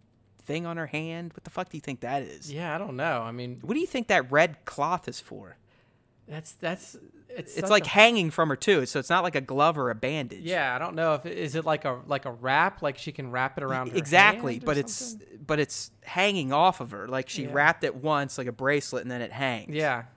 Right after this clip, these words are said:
Speaker 2: I'm not sure. That's a good, that's a good piece of information there. It almost looks like it could be,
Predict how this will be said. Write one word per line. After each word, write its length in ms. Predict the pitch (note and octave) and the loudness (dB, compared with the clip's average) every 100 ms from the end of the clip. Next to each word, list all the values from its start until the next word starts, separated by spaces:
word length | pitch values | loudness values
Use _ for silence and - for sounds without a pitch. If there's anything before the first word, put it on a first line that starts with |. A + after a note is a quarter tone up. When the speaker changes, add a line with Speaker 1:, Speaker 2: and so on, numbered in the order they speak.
| _ | _
Speaker 2:
I'm 160 | C#3 E3+ | -12 -6
not 200 | B3+ A#3 | -4 -4
sure. 240 | - G#3+ | -2 0
That's 180 | C#3+ D3 | 0 0
a 60 | F#3+ | -4
good, 300 | E3 D#3+ D3+ - | -2 -2 -4 -8
that's 180 | E3 - | -8 -8
a 60 | |
good 460 | D3+ D#3+ D#3 D3+ C#3+ _ _ - | -10 -4 -2 -2 -6 _ _ -14
piece 340 | E3 D#3+ - | -10 -10 -10
of 140 | C3 | -10
information 720 | C#3 C#3 C3 B2+ C3 - C#3+ C3 | -10 -12 -12 -10 -10 -12 -14 -12
there. 260 | D3 D3 | -10 -10
It 140 | - D#3 | -8 -2
almost 400 | F#3 B3+ D3+ - | 0 0 -4 -6
looks 180 | C3+ - | -6 -4
like 160 | C3 C#3 | -4 -6
it 120 | - | -8
could 200 | D3 C3+ | -8 -6
be, 420 | C3+ C3 C3 | -6 -4 -6